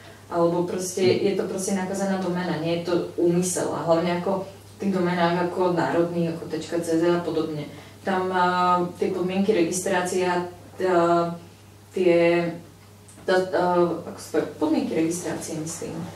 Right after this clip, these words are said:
Speaker 1: ktoré
Speaker 2: Mhm.
Speaker 1: musíte schváliť, keď to registrujete, tak sú pomerne ako prísne, čo sa týka tohto. Takže oni, tí, tí útočníci nemajú záujem zaregistrovať si doménu tečka C Z alebo nejakú takúto doménu a vytvoriť na nej phishing, takže je väčšinou nakazené stránky a tým pádom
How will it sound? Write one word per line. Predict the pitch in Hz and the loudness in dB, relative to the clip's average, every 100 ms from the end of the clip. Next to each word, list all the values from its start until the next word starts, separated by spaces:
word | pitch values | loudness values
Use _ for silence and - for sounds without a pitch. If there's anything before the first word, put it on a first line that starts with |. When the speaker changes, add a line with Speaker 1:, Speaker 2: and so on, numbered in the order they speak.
| - - - | -16 -20 -4
Speaker 1:
ktoré | - | 2
Speaker 2:
Mhm. | 202 | 4
Speaker 1:
musíte | 202 233 226 | 4 2 0
schváliť, | - 196 185 175 | 2 2 4 2
keď | 196 | 0
to | 190 | 0
registrujete, | 185 175 175 175 175 180 | 2 0 0 0 0 -2
tak | |
sú | - | -6
pomerne | 196 196 190 196 196 | -2 0 2 2 2
ako | 226 - | 0 0
prísne, | 202 196 196 | -2 0 -2
čo | 175 | -2
sa | 170 160 | -2 -2
týka | 156 - 160 | -2 -4 -4
tohto. | 165 160 156 | -4 -6 -6
Takže | 160 165 160 175 170 180 - - - - | -2 -4 -2 0 0 0 -6 -16 -14 2
oni, | 202 202 - - | 4 4 2 -4
tí, | 208 - - | -2 -2 -2
tí | 208 | 0
útočníci | 185 208 214 202 202 | 2 2 0 -2 0
nemajú | 196 196 190 | 2 2 2
záujem | 180 175 175 175 | 2 2 2 2
zaregistrovať | 170 170 170 - 170 170 | 2 2 -2 -2 2 2
si | 185 175 - | 2 -2 -4
doménu | - 165 165 165 170 | -2 0 2 2 0
tečka | 160 151 - 160 | 0 -2 0 0
C | 160 156 | 2 2
Z | 156 156 156 | 2 2 2
alebo | 147 147 156 160 - - - | 0 -2 -2 -4 -6 -12 -10
nejakú | 170 165 | -6 -2
takúto | 160 - - 170 | -2 -4 0 2
doménu | 165 160 160 165 | 2 2 0 2
a | 165 165 | 2 2
vytvoriť | 160 160 160 | 0 -2 -2
na | 160 | -2
nej | 160 170 | -2 -2
phishing, | 156 151 160 160 156 | -4 -6 -6 -6 -4
takže | 156 156 165 165 - - 156 | -4 -2 -4 -6 -10 -14 -6
je | |
väčšinou | 170 175 170 | -4 -2 0
nakazené | 165 165 170 175 | 0 0 0 0
stránky | - 156 156 160 | -2 -4 -4 -2
a | 165 | -2
tým | 160 | -2
pádom | 160 160 | -2 -2